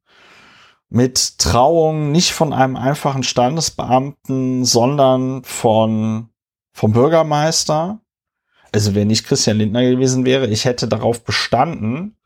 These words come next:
dass mich Frau Müller-Lüdenscheid traut. Ja. Ähm, und dann noch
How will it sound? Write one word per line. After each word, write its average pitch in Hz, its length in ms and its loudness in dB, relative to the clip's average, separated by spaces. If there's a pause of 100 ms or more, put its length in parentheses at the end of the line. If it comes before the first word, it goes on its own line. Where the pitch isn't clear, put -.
(560)
dass 117 220 0
mich 127 160 0
Frau 120 180 0
Müller-Lüdenscheid 117 1200 0 (400)
traut. - 560 -12 (360)
Ja. 120 320 -6 (840)
Ähm, 120 680 2 (840)
und 123 200 -2
dann 135 180 2
noch 156 460 2